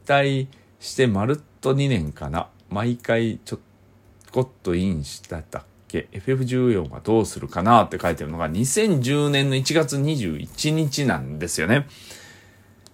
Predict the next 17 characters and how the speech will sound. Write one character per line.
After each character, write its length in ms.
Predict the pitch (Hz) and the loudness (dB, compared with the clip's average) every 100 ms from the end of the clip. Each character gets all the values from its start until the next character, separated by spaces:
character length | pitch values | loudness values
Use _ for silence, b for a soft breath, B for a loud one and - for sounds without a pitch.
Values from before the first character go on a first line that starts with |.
| _ _ _ | _ _ _
<laughs> 3250 | - 120 107 - 208 202 - 311 - 392 - - - - 427 - - - - - - - - - - - 196 - - 180 165 156 135 - | 0 0 0 -2 -2 -2 2 2 2 -2 -4 -6 -8 -10 -14 -14 -20 -20 -20 -20 -20 -20 -20 -20 -20 -6 -4 -4 -10 -10 -10 -12 -10 -2
十 200 | 175 320 415 381 | 4 8 10 12
四 280 | 151 123 | 10 6
こ 160 | 110 175 | 2 2
の 280 | 208 233 247 | 4 4 4
後 220 | 240 160 | 2 -2
始 380 | - 135 151 185 | 0 2 2 4
め 140 | 214 | 4
る 160 | 214 214 | 6 4
ん 80 | 202 | 6
じ 100 | 185 | 6
ゃ 40 | |
な 160 | 180 160 | 6 4
い 100 | 98 | 2
か 160 | 87 | 0
な、 240 | 87 87 | 0 0
一 100 | 85 | -2